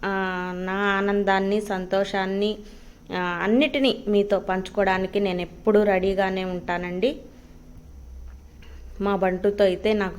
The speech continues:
చాలా చాలా ఖుషి, ఖుషిగా ఉంటాను. ఎప్పుడు కూడా చాలా సంతోషంగా ఉంటాను మా బంటు తల్లితోటి. తను కూడా నే-, నా అల్లరి చూడమ్మా అనుకుంటూ నన్ను ఎప్పుడు ఇలా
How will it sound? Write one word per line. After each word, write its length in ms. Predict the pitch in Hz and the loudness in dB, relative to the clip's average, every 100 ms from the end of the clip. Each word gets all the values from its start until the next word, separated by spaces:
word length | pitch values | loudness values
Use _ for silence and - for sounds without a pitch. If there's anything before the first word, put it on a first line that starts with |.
| - | -8
చాలా 520 | 170 175 196 214 208 208 | -6 -2 0 2 2 0
చాలా 220 | 180 180 | -2 -2
ఖుషి, 380 | 185 185 180 185 | -2 -4 -6 -6
ఖుషిగా 520 | 185 185 185 196 196 | -4 -6 -2 -2 0
ఉంటాను. 400 | 190 175 185 185 | -2 -4 -4 -2
ఎప్పుడు 400 | 180 - - 208 | -6 -10 -4 0
కూడా 180 | 202 196 | 2 2
చాలా 300 | 190 180 170 | 0 -2 -4
సంతోషంగా 760 | 170 175 180 190 190 202 190 180 | -6 -8 -4 0 0 -2 -4 -4
ఉంటాను 340 | 170 175 180 | -4 -4 -4
మా 140 | 180 | -4
బంటు 320 | 170 170 165 175 | -6 -6 -6 -8
తల్లితోటి. 760 | 180 175 170 175 170 247 320 - - - - - - - - - - - - - - - - 196 | -6 -6 -4 -4 0 0 -2 -6 -16 -16 -20 -20 -20 -20 -20 -20 -20 -20 -20 -20 -20 -20 -8 -2
తను 160 | 196 202 | 0 2
కూడా 480 | 208 214 226 240 - 202 | 4 4 4 2 -4 -4
నే-, 380 | 196 190 190 190 | 0 0 0 -4
నా 460 | 185 185 185 185 - - - - - | -4 -2 -2 -4 -8 -18 -18 -12 2
అల్లరి 300 | 196 202 202 | 6 6 4
చూడమ్మా 560 | 202 208 202 196 190 | 2 4 4 2 0
అనుకుంటూ 720 | 190 185 180 190 185 185 196 190 | -2 -2 -4 -4 -4 -2 0 -2
నన్ను 500 | 196 180 185 180 165 - | -4 -4 -2 -4 -6 -2
ఎప్పుడు 460 | 190 - - 214 | -2 -2 0 4
ఇలా 340 | 214 202 180 | 6 6 4